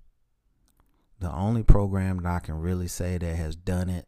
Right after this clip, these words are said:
big time without big time talent is Boise State. They consistently get, like, three stars and they just, you know, they're always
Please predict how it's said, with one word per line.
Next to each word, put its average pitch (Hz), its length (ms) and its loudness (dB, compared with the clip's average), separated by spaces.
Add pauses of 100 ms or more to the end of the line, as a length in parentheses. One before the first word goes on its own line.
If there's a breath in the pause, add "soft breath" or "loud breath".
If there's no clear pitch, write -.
(560)
big 95 240 -2
time 90 420 6
without 87 460 -4 (300)
big 95 220 -6
time 90 300 8
talent 98 420 2
is 82 80 -8
Boise 92 420 -2
State. - 420 -10 (1120 soft breath)
They 69 160 -8
consistently 92 760 -6
get, 90 300 -4
like, 85 260 -8
three 110 240 -4
stars 82 520 -4
and 82 140 -6
they 85 140 -4
just, 85 420 -8 (720 loud breath)
you 90 100 -8
know, 82 140 -4
they're 87 220 -2
always 90 800 -4